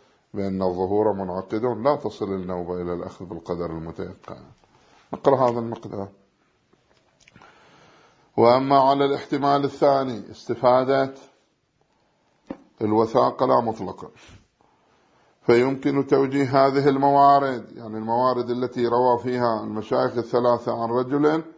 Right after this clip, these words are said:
واتفق على تضعيفه أو اختلف في تضعيفه، بحيث لا يرد إشكال على الشهادة،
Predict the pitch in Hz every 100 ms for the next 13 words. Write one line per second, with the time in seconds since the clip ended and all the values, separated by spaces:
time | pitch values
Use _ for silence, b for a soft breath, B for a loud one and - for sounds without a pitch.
0 | b b b b - 120 135 139 - -
1 | - 127 - 151 151 156 147 143 135 143
2 | 135 143 160 156 165 - 143 127 - 165
3 | 131 123 110 110 101 95 92 85 - -
4 | _ _ _ _ b b b b b b
5 | b b b - 127 151 135 127 131 131
6 | 117 110 107 - 101 - 120 113 101 95
7 | 95 - 101 92 90 87 80 85 85 85
8 | 87